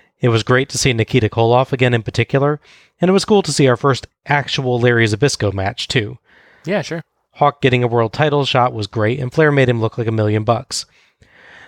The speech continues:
Speaker 1: The main weakness of the early matches is their endings.
Speaker 2: Yeah.
Speaker 1: All three have kind of a crummy ending with a time limit draw, cheap shot with a high-heeled shoe,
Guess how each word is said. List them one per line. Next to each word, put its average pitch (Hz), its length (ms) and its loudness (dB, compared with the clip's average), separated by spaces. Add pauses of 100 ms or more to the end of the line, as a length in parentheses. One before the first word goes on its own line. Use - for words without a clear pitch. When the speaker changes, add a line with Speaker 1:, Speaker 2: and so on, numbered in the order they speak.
(120)
Speaker 1:
The 196 80 2
main 240 180 4
weakness 170 360 2
of 123 100 -2
the 117 140 0
early 123 200 2
matches 113 500 0
is 113 180 0
their 113 160 -2
endings. 107 640 -4
Speaker 2:
Yeah. 107 160 -10 (140)
Speaker 1:
All 147 260 4
three 147 420 0
have 123 320 0
kind 127 380 0
of 120 100 0
a 120 60 -2
crummy 113 360 0
ending 104 340 0
with 101 180 -2
a 101 120 4
time 110 300 -4
limit 110 220 -4
draw, 151 260 4
cheap - 300 -2
shot 127 180 0
with 117 140 -6
a 98 60 0
high-heeled 107 420 0
shoe, 175 340 0